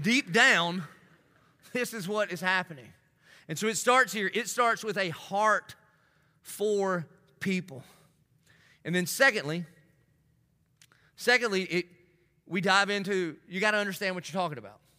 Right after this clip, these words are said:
And so what Paul is gonna do here from verse two down is he is gonna unpack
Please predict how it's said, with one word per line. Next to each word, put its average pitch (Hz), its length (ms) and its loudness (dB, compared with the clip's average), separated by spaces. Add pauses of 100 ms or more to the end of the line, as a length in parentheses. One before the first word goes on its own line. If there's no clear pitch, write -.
(280)
And 170 120 -6
so 202 140 -2
what 202 220 2
Paul 262 340 6
is 180 100 0
gonna 220 220 0
do 214 160 -2
here 180 400 -2 (260)
from 165 460 -2 (160)
verse 220 320 4
two 220 320 -2
down 180 400 0
is 156 120 -8
he 196 140 -6
is 151 80 -4
gonna 151 320 -6
unpack 170 840 -6